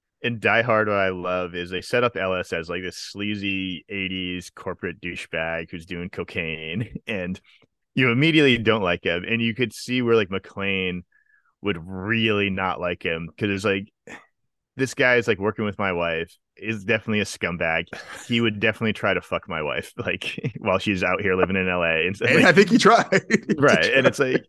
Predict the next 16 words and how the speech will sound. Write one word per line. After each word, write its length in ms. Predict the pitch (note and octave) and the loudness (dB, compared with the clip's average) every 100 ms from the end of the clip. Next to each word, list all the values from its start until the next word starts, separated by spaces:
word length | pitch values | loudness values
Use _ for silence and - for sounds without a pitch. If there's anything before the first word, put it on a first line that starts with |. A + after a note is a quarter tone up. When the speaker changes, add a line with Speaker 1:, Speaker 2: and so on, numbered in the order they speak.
| - | -10
Speaker 1:
it's 180 | D3+ D#3 | -6 -2
like 140 | D3+ | 2
this, 320 | D#3+ C3 - D3+ - | 2 2 -2 -6 -6
I, 200 | A#2 B2 C#3 | -8 -4 0
I 220 | C3+ A#2 | 2 2
immediately 580 | B2+ C3 C3 A#2 A2 G2 | 0 -2 0 2 2 0
dislike 580 | G2 - F#2 E2+ E2+ - | -2 -4 -2 0 -2 -6
everything 360 | G2 F#2 F2+ E2+ | -6 -4 -4 -4
about 320 | E2 E2+ E2 | -4 -4 -2
this 160 | F#2 | -6
guy 280 | - E2+ E2 | -4 -2 0
in 120 | E2 | -2
this 120 | F#2 - | -6 -10
situation. 680 | F#2 - F2 F#2 G2 E2+ | -10 -6 -6 -4 -4 -4
And 140 | F2 A2+ | -6 -2
so, 260 | C3+ B2+ | 0 0